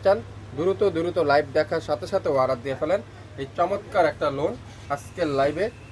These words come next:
জমজম সুইচ, এই গ্রেটের জমজম। যারা আগের লাইভে নিতে পারেন নাই, আজকের লাইভে আর দেরি করবেন না, লাইভ দেখার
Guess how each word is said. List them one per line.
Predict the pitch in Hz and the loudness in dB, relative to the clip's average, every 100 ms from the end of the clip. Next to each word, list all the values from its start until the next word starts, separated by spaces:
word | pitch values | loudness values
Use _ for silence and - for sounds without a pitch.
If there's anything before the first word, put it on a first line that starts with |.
| 123 | 4
জমজম | 156 160 165 190 175 | 4 4 4 4 4
সুইচ, | 175 190 - - - - | -2 -2 -4 -16 -18 -6
এই | 180 196 | 0 0
গ্রেটের | 160 190 202 202 | 2 0 2 0
জমজম। | 165 160 156 175 220 - - 147 | 4 4 4 0 -2 -6 -8 0
যারা | 160 | 2
আগের | 170 143 - 190 | 2 0 0 0
লাইভে | 170 165 165 165 | 2 2 2 -4
নিতে | 151 185 170 | -4 -4 0
পারেন | 156 147 | 2 2
নাই, | 156 208 - - - | 0 -2 -6 -18 -8
আজকের | 147 - - 170 | -8 -8 -6 -2
লাইভে | 151 151 170 | 0 2 4
আর | 160 143 127 | 2 2 -6
দেরি | 151 180 | -4 0
করবেন | 165 147 160 | 0 0 0
না, | 180 202 | 0 0
লাইভ | 151 143 165 - | 0 0 0 -2
দেখার | 170 185 | -2 -2